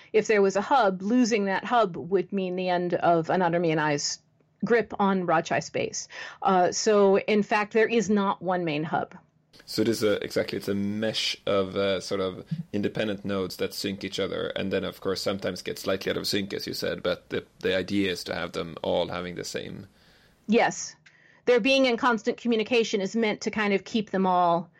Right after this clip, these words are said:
Speaker 1: uh, working in sync.
Speaker 2: If we zoom out of the world, uh, and, like, look at today, uh, Earth twenty nineteen, do you feel like looking at the Raj world, do you think that there are things that we can learn from?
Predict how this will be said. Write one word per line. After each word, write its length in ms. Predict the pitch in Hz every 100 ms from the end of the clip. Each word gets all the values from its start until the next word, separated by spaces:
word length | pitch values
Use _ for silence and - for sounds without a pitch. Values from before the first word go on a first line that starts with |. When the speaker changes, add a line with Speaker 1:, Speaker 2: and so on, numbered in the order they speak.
| - - -
Speaker 1:
uh, 260 | 196 190 175
working 340 | 202 202 190
in 120 | 160
sync. 320 | 165 175 151 - - _ _ -
Speaker 2:
If 140 | -
we 100 | 135
zoom 580 | 160 - - - 175 165
out 160 | 135
of 100 | 110
the 100 | 98
world, 420 | 95 101 - - - _ -
uh, 40 |
and, 340 | 101 98 98
like, 180 | 98 98
look 200 | 104 104
at 160 | 107 -
today, 580 | - 107 98 101 110 117 _ _ _ _ - -
uh, 60 | - - -
Earth 500 | 98 95 - - - - -
twenty 220 | - 98
nineteen, 640 | 101 104 - - 107 120 _ _ _ _ -
do 100 | -
you 80 | 131
feel 180 | 139 147
like 200 | 120 -
looking 500 | 107 113 123 107 113
at 500 | - 107 101 _ - _ _ -
the 120 | 101
Raj 400 | 101 98 95 -
world, 480 | 107 104 101 101 - _ - _ _ -
do 80 | 113
you 80 |
think 200 | 123 160
that 160 | 147 113
there 220 | 113 104
are 60 | 101
things 420 | - - 113 110
that 140 | 110
we 140 | 104 110
can 200 | 107 104
learn 200 | 110 104
from? 300 | - -